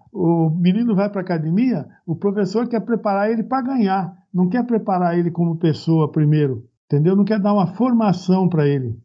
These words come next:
Isso é muito triste. E nós estamos perdendo muito campo de trabalho por causa disso, que os pais começam a perceber. E nós não somos igual a natação, igual ao vôlei, igual ao basquete.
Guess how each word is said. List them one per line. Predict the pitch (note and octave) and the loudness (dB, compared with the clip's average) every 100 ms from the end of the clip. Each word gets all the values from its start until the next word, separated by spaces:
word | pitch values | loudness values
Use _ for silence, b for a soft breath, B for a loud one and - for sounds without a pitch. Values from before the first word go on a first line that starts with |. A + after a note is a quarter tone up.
| _ | _
Isso | E3 F3+ G#3+ | 0 2 4
é | |
muito | A3 A#3 B3 | 4 2 2
triste. | - G3+ G#3 F#3+ - - _ _ _ | 0 2 2 2 -4 -14 _ _ _
E | D#3 F#3 | 2 2
nós | G3 G#3 | 2 0
estamos | G3+ B3 A#3 | 2 2 2
perdendo | G#3 F#3+ E3+ G3+ F#3 | 0 0 2 2 4
muito | F3 A#3+ A#3+ | 4 4 0
campo | - G3+ G#3+ F#3 | 0 0 0 0
de | D#3 | -4
trabalho | D#3 D#3+ C#3 F#3 A3+ G#3+ | -2 -2 0 0 0 -2
por | |
causa | F3+ G#3 A#3+ C4+ | -2 0 0 0
disso, | G3 A3 - - _ _ | 2 0 -2 -14 _ _
que | F3+ | -2
os | F3 | -2
pais | F3+ G3+ A#3 G3 | 0 -2 0 -2
começam | G3 G#3 G3+ G#3+ | 0 0 0 -2
a | |
perceber. | - B3 - C4 G#3 G#3+ G#3 F3+ - _ _ - | 0 -2 0 -2 0 2 0 -2 -16 _ _ -2
E | E3 | 2
nós | F3 A3 F#3 | 4 4 4
não | G#3+ | 2
somos | G3 B3+ C#4+ G#3 | 2 0 2 2
igual | G3 F#3 | 2 2
a | F#3+ | 2
natação, | F3+ E3+ D#3+ - D#3+ D3+ A#2 - _ | 0 2 0 2 0 2 -4 -14 _
igual | D#3 C#3+ E3+ | -2 0 2
ao | D3+ | 0
vôlei, | C3 E3+ E3 | 0 0 0
igual | D3 D3+ | 0 0
ao | D3 | -2
basquete. | D3 - D#3+ D3 C3 | -4 -4 -2 -2 -6